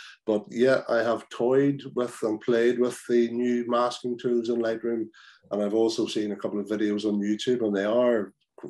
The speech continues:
amazing, because not only do they have a fantastic inbuilt masking technique, but they actually now also incorporate luminosity masks as well, so you can target, uh, areas not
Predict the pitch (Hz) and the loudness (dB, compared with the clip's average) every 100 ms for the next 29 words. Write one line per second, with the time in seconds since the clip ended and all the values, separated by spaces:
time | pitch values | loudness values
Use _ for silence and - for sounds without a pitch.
0 | 95 92 - 101 104 110 120 143 113 - | -8 -8 -4 0 2 4 4 4 2 -4
1 | - - - 117 104 127 147 120 120 110 | -20 -10 -6 -4 2 4 6 6 6 6
2 | 107 107 101 98 98 101 95 98 - 104 | 2 0 -2 -2 -4 -8 -8 -8 -6 -4
3 | 110 - 104 - 104 101 104 98 98 - | -4 -4 -8 -4 -2 -2 -2 -4 -6 -14
4 | - _ _ _ - 101 104 117 - 123 | -20 _ _ _ -2 0 0 -2 0 0
5 | 117 131 - 131 127 - - _ 113 110 | 0 -4 0 -2 -2 -6 -20 _ -2 -2
6 | - - 107 107 131 - 120 113 98 98 | -6 -4 0 2 0 -2 -4 -2 -2 -2
7 | 101 98 95 98 101 110 98 90 - 101 | -2 -2 -2 -4 -4 -4 -4 -8 -6 -6
8 | 98 98 95 - - _ _ _ 107 104 | -2 -2 -2 -6 -20 _ _ _ -2 0
9 | 98 104 127 131 131 135 131 - - 92 | 0 -2 -2 -2 0 -2 -4 -8 -12 -8
10 | 98 95 117 120 110 101 95 104 98 - | -4 -2 -2 -2 -4 -4 -4 -6 -8 -8
11 | 104 107 110 107 - - - - _ _ | -4 -4 -2 -6 -8 -20 -20 -20 _ _
12 | - 95 - 101 101 104 98 107 107 104 | -6 -4 0 0 2 0 0 0 0 0